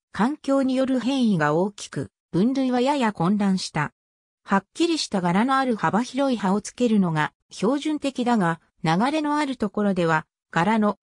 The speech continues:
はっきりしない狭い葉をつけることもある。上記のように水深の深いところで大型化するので、かつてはこの大きさの違いによって大水オオバコと区別されることもあったが、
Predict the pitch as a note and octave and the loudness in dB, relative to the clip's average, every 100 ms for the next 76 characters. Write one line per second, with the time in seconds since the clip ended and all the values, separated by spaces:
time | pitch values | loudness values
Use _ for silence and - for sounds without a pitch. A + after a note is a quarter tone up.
0 | _ - G3 - - D4+ B3+ G#3 F#3+ F3 | _ 0 0 0 -6 -2 -2 0 0 0
1 | - _ - - F#3 C4 D4 A3 G3 B3+ | -4 _ -8 -2 0 0 0 2 2 2
2 | - C#4+ A#3+ F3 - G#3+ D3 C#3+ A#2+ - | -2 -2 -2 -2 0 2 2 0 -4 -10
3 | _ _ _ _ F#3+ C#4+ E4 - G#3+ G#3 | _ _ _ _ -2 0 0 0 0 2
4 | A3 G3+ E3+ F#3 A#3+ - C4+ C4+ B3 - | 2 2 0 -2 -2 -4 -4 -4 -6 -4
5 | C4 A#3 F#3+ G3+ F#3 E3+ D#3 D#3 _ - | -4 -2 -4 -2 0 0 -2 -4 _ 0
6 | F#3+ C#4 C#4+ B3+ B3 A#3+ C4 B3 A3 F3 | 2 2 0 -2 -4 -4 -2 0 0 2
7 | E3+ - _ - D4+ - - G3 E3+ F#3 | 0 -4 _ -6 -4 -4 0 2 2 -2
8 | _ - G#3+ D4 D4 C4+ C#4+ - - C#4 | _ -2 0 2 2 2 2 -2 -6 -2
9 | C4+ - G#3+ A#3+ A#3+ A#3+ A3 G#3+ - F#3+ | -2 0 0 2 2 2 0 -2 -2 -2
10 | - _ _ - C#4 D4 C#4+ C4+ C4+ D4 | -2 _ _ 2 2 0 -2 0 0 2
11 | B3 A#3+ G3+ F3+ - C#4 C#4 - - F#3+ | 0 -2 -4 -4 -4 -6 -4 -6 -2 0
12 | G3+ G3+ F#3 B3 G#3+ E3 F#3+ - E3 D#3 | 0 -2 -2 0 2 2 -2 -2 -2 0
13 | D#3+ | -2